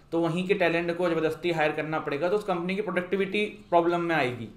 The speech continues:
तो इस वजह से ये काफ़ी criticism हो रहा था, काफ़ी चीज़ें चल रही थी। तो उसी पे अभी फिर से बोला गया है कि अ, reconsider करेंगे, हम लोग बात करेंगे, एटसेटरा, एटसेटरा। क्या reason था इसके पीछे? तो देखिए, एक तो vote bank politics है ही है, आर्थिक सुस्ती, इकोनॉमिक slugginess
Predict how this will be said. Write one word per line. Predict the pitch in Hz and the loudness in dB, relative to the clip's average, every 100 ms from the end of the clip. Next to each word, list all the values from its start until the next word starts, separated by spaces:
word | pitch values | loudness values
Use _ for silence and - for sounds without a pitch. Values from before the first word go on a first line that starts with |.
| - - - - | -20 -20 -10 0
तो | |
इस | 202 185 | 0 2
वजह | 196 202 | 4 4
से | 190 202 | 6 6
ये | |
काफ़ी | 202 165 175 | 6 4 4
criticism | 175 165 165 147 175 | -2 -4 -4 0 2
हो | 170 160 | 2 4
रहा | 160 | 4
था, | 165 | 4
काफ़ी | 160 147 170 | 2 2 0
चीज़ें | 170 - 151 170 | -4 -6 0 0
चल | 165 151 | 2 0
रही | 156 | 0
थी। | 147 | -2
तो | 165 165 | -2 -2
उसी | 143 180 | -2 0
पे | 175 | 2
अभी | 175 180 | 4 2
फिर | 165 | 0
से | - | -4
बोला | 151 147 147 | 0 2 2
गया | 147 | 2
है | 147 | 0
कि | 143 160 165 156 - - - - | 0 -4 -6 -6 -12 -20 -10 0
अ, | 135 | 2
reconsider | 135 165 165 165 170 165 | 4 4 2 2 2 2
करेंगे, | 160 156 147 151 | 2 2 0 0
हम | 160 151 | -2 0
लोग | 151 | 2
बात | 139 135 - | 2 2 0
करेंगे, | 143 139 143 170 | -2 -2 0 0
एटसेटरा, | - 139 - 117 | 0 -4 -2 -4
एटसेटरा। | - 107 110 98 - | -6 -8 -10 -10 -2
क्या | 190 190 | 4 6
reason | 170 165 156 147 180 175 | 4 0 -4 -2 0 2
था | |
इसके | 175 170 165 | 2 0 -4
पीछे? | 175 170 165 | -4 -4 -2
तो | 170 | 0
देखिए, | 165 170 | 0 0
एक | 170 | -2
तो | 175 | 0
vote | 151 151 | 0 0
bank | 156 156 160 | 0 0 2
politics | 147 147 147 - | 2 2 -4 -4
है | 139 | -4
ही | 143 | -2
है, | 147 139 - - - - - - | -2 -2 -6 -12 -14 -14 -8 4
आर्थिक | 143 - 185 180 | 4 4 0 -2
सुस्ती, | 160 - 160 151 139 - - | -6 -6 -6 -4 -6 -16 -12
इकोनॉमिक | 131 165 165 165 165 | -4 0 0 0 -4
slugginess | - 147 151 147 147 - | -2 0 0 -2 -4 -6